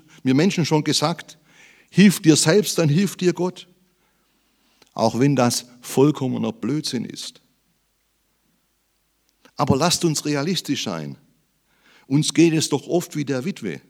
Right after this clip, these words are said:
Die allermeisten Probleme unseres Lebens können wir selber nicht lösen.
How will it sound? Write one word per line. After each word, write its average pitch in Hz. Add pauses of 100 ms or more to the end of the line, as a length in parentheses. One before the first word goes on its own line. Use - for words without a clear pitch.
(680)
Die -
allermeisten 185
Probleme 160
unseres 151
Lebens 160 (280)
können 160
wir 131 (100)
selber 160 (160)
nicht -
lösen. 180